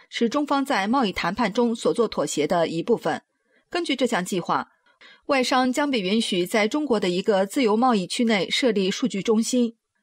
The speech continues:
最可能的地点是贵阳。但是中方是否允许自贸区与其他地区之间数据自由流动，以及提供什么服务，则仍是未知数。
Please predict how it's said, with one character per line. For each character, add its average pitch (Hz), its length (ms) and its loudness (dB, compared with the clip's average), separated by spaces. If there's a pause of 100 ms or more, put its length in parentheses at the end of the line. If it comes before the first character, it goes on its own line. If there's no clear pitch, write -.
最 320 200 -2
可 233 120 -2
能 175 140 -2
的 226 100 2
地 220 160 0
点 156 280 2
是 - 160 -2
贵 214 220 2
阳。 139 340 -2 (640)
但 208 160 0
是 202 320 0 (200)
中 330 160 0
方 302 240 0
是 302 200 0
否 170 160 2
允 165 180 0
许 175 300 0
自 - 160 -4
贸 214 200 2
区 220 360 0
与 190 280 -4
其 - 200 -4
他 285 180 0
地 240 160 -2
区 233 180 0
之 254 140 0
间 240 260 0
数 240 200 0
据 214 240 2
自 277 140 -2
由 190 140 2
流 165 200 2
动， 196 240 0 (260)
以 247 100 2
及 269 200 0
提 254 160 -2
供 294 200 2
什 240 160 0
么 247 120 0
服 233 320 2
务， - 200 -2
则 180 220 0
仍 180 180 0
是 240 280 0
未 196 180 0
知 180 140 -4
数。 - 340 -2